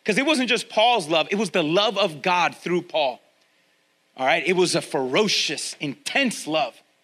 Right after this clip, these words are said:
And guys, speaking the truth in love is what changes hearts, okay? You guys know what changes somebody, you know, changes a, a hard-headed person and a hard-hearted person?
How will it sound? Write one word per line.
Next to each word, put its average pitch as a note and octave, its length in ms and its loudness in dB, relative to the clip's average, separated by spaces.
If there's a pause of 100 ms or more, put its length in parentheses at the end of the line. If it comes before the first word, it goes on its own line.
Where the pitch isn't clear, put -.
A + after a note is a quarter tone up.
(720)
And F#3 140 2
guys, G3+ 240 2
speaking C4+ 460 0
the A3+ 80 2
truth - 340 0
in F3+ 260 2
love D#3+ 380 2 (140)
is E3+ 240 0
what D#3+ 280 0
changes D#3+ 680 -2 (200)
hearts, - 500 -6 (500)
okay? C3+ 300 -2 (460)
You - 100 0
guys F#3+ 200 2
know G3+ 140 4
what G3+ 160 2
changes G3+ 560 2
somebody, G3 540 0
you G#3 100 4
know, G#3 140 2
changes G3+ 400 2
a, F3+ 260 4
a D3+ 160 2
hard-headed G3 540 2
person G#3+ 420 -2 (300)
and E3+ 140 2
a D3+ 60 4
hard-hearted G3+ 600 2
person? A3 420 0